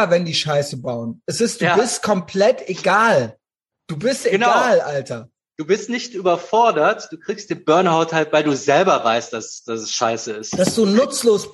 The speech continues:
Speaker 2: no purpose,
Speaker 1: Ja.
Speaker 2: keine Purpose.
Speaker 1: Ja.
Speaker 2: Ja, kannst du, ja gut, dann gehst du Fridays for Future und such dir dann da deine Purpose,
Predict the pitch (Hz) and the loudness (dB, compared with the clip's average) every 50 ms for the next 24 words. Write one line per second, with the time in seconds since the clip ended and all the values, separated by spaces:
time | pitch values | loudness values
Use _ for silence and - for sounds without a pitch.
0 | - _ 190 175 220 254 262 - - - 233 226 170 151 147 147 117 110 - - | -14 _ -2 2 2 2 2 0 -2 0 2 2 4 4 2 2 0 -2 -8 -14
1 | - - _ _ _ - 180 226 247 254 269 - - - 233 247 247 247 - 160 | -16 -18 _ _ _ -6 -2 0 2 2 2 0 2 2 4 4 4 2 0 -4
2 | 113 - - - - _ _ _ _ _ _ _ _ _ _ _ 151 147 147 - | -4 -4 -8 -14 -16 _ _ _ _ _ _ _ _ _ _ _ 0 2 2 2
3 | - - - _ _ _ _ _ 151 190 220 202 151 120 - 156 165 170 214 185 | 0 -8 -20 _ _ _ _ _ 0 2 2 4 2 0 -2 -4 -4 -2 0 0
4 | 151 139 117 - 139 165 170 151 156 175 139 113 - 131 123 131 165 180 180 208 | 0 0 2 2 2 2 2 2 0 -4 -4 -4 -4 -6 -4 -2 -2 -2 -2 -4
5 | - - 165 175 202 208 202 185 - 180 147 - 185 190 202 - 202 165 156 147 | -2 2 2 4 4 4 2 0 -2 -4 -4 -2 -4 -4 -2 0 0 0 0 0
6 | 165 220 220 - 202 170 156 151 147 160 175 196 190 170 147 143 - - - 202 | -2 -2 0 0 0 0 0 0 2 2 2 4 2 2 0 -2 -6 -2 0 0
7 | 208 202 - 151 151 175 - | 0 2 0 -4 -4 -4 -6